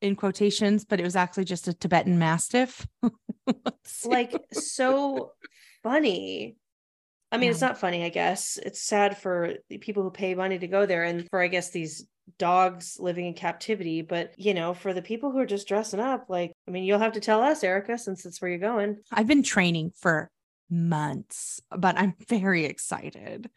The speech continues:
Speaker 1: Yeah,
Speaker 2: And
Speaker 1: just
Speaker 2: you
Speaker 1: bas-
Speaker 2: never just thought to become a mascot for a sports team?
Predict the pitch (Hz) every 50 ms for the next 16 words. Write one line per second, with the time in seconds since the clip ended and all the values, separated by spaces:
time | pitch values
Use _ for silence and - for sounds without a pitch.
0 | _ _ _ 254 330 320 285 247 - 302 269 277 254 254 277 294 302 302 359 359
1 | 349 330 311 - - - 294 294 285 - - - 277 269 262 - 269 262 254 233
2 | 214 214 214 220 220 - - - 220 214 - - 208 196 190 - - - 170 165
3 | 160 - - - 156 156 - -